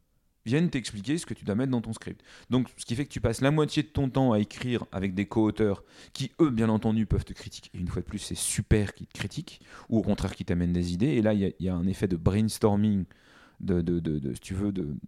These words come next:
de, de stimulation du groupe que je trouve absolument génial. Mais l'autre moitié du temps,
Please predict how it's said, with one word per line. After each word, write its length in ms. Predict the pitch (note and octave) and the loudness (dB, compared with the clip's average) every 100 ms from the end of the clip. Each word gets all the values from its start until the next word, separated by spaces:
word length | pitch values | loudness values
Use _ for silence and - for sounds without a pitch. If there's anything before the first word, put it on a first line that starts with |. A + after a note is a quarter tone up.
| - | -12
de, 240 | E2 C#2+ | -12 -12
de 140 | C2+ G2+ | -12 -12
stimulation 680 | - - B2+ B2+ A2+ - | -10 -2 2 4 2 0
du 100 | A2+ | 0
groupe 160 | G#2+ G#2 | 0 -2
que 120 | F#2+ | -6
je 40 | |
trouve 200 | - F#2 - | -10 -12 -12
absolument 580 | C3+ G#2+ - A2+ G#2 F#2+ | -10 -6 -2 0 0 0
génial. 480 | F#2 F#2 F#2+ A2+ A3 _ _ _ _ _ _ _ - - - - - - - | -2 -2 -2 -4 -8 _ _ _ _ _ _ _ -20 -20 -20 -20 -20 -16 -2
Mais 80 | G2 | 2
l'autre 240 | C#3 G3 | 2 4
moitié 260 | D#3+ B2+ G#2+ | 2 2 -2
du 120 | F#2+ | 0
temps, 280 | G2 C#3+ G#3+ | 2 2 0